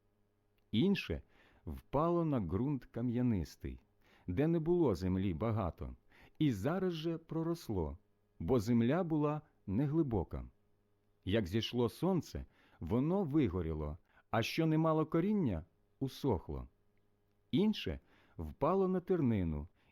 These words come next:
і вибуяла тернина, і заглушила його.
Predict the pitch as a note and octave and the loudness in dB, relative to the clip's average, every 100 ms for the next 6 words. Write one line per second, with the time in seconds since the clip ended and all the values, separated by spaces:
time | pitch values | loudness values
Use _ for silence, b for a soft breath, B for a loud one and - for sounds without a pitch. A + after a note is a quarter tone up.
0 | - E3 C3+ C#3 G#3 C#3+ A2+ F#2+ E2 - | -2 0 2 2 0 0 0 0 -2 -4
1 | D2+ D#2+ D3+ F3+ F3 E3+ B B D3+ G3 | -2 0 0 0 -2 -4 B B -4 -2
2 | E3+ F3 G2 F2+ - A2 C3+ C3 G#2+ G2 | 0 0 0 -2 -4 -2 -2 0 -2 -2
3 | C#2+ C2+ | -4 -6